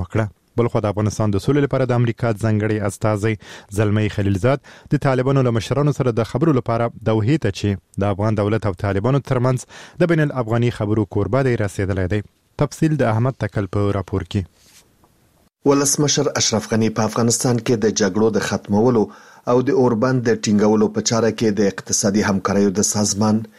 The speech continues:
Speaker 2: یا ایکو رول مهم وباله.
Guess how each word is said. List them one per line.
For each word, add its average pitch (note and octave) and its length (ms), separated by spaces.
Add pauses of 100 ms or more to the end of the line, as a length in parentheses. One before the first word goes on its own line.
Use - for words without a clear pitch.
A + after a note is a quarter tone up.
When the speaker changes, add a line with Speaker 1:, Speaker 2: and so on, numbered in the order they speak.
(220)
Speaker 2:
یا A2 120 (380)
ایکو A#2 300 (420)
رول A2 260 (220)
مهم A2 280
وباله. G#2 300